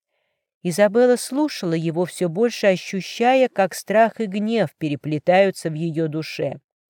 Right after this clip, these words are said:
Алессандра в глубине души верила, что однажды я вернусь, и сохранила все эти доказательства, продолжал Рафаэль. Его глаза потемнели от воспоминаний. Ее муж, дядя Теодора,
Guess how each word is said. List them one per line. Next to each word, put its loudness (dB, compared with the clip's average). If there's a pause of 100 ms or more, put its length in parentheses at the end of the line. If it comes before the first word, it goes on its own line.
(560)
Алессандра 0
в -12
глубине -2
души -6
верила, -4
что -6
однажды -2
я -2
вернусь, -8 (360)
и -4
сохранила 2
все -4
эти -6
доказательства, -2 (380)
продолжал 0
Рафаэль. -6 (200)
Его -4
глаза 0
потемнели -4
от -10
воспоминаний. -8 (500)
Ее 2
муж, -2 (160)
дядя 0
Теодора, -4